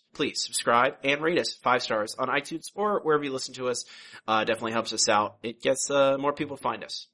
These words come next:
And we like that. Uh, you can find me on Twitter at Mixmaster Serial. It's M I X M A S T E R C E R E A L.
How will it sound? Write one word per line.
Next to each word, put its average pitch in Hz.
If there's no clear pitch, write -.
And 101
we 110
like 127
that. -
Uh, 110
you 117
can 127
find 131
me 139
on 120
Twitter 131
at 131
Mixmaster 170
Serial. 131
It's -
M 135
I 139
X -
M 202
A 190
S 180
T 226
E -
R 190
C 202
E 160
R 151
E 160
A 104
L. 277